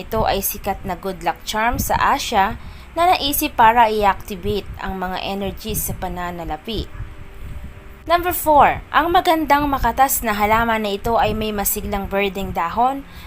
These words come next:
na sinasagisag ng paglaki at pag-update. Malapit na katulad ng mga barya o bato ng jade, sinasagisag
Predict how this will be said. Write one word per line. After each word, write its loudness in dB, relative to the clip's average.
na 4
sinasagisag 2
ng -2
paglaki -2
at 0
pag-update. -2
Malapit 4
na -4
katulad 2
ng -4
mga -2
barya 4
o -2
bato 0
ng -6
jade, -2
sinasagisag -2